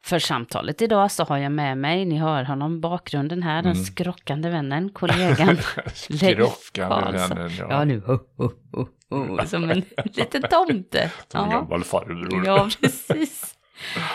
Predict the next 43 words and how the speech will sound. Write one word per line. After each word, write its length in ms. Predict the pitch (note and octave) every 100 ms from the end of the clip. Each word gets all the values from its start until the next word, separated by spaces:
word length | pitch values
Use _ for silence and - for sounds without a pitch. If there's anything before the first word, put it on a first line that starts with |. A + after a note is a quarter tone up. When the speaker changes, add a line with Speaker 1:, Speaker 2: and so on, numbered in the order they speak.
| - -
Speaker 1:
Ja, 300 | D#3+ F3 G#3+
nu 180 | E3+
blev 220 | F#3+ C#4 C4+
det 80 |
verkligen 440 | B3 G#3 - D#3+ G3
en 140 | B3+
liten 320 | C#4 C#4+ C#4
annorlunda 480 | C#4+ A3 C3+ C3+ C3
inledning, 520 | D3 D3+ - - B2
men 120 | C3 G#2+
det 60 |
är 60 | G3+
Speaker 2:
Ja, 60 |
Speaker 1:
väl 100 | A#3 G3
Speaker 2:
nästan 320 | D3 D#3 A#2
Speaker 1:
trevligt. 180 | A2+ F#2
Speaker 2:
på 80 | C3
gränsen 560 | C3 D#3+ G#2 - G#2
till 200 | G#2 C3
lite 220 | G2 - F#2+
tramsig, 560 | - A2 F#2+ - F#2+
måste 160 | G#2 C3
Speaker 1:
Ja, 120 | D3+
Speaker 2:
jag 80 | D3
säga. 140 | D#3 F3+
Speaker 1:
det 60 | -
får 80 | F#3
man 180 | D3+
nog 120 | D#3 D3+
säga. 260 | D#3 D3+
Vi 60 | B2
Speaker 2:
Mm, 160 | -
nu 60 | D3
får 120 | C3
vi 40 | D#3+
Speaker 1:
behöver 300 | D#3 E3 E3
Speaker 2:
skärpa 400 | C3 A2 - G2
till 300 | G2+ F2 F2+
oss 160 | F#2+ -
här. 60 | F3+
Speaker 1:
Tycker 180 | F3
du 140 | F#3
det? 100 | C4+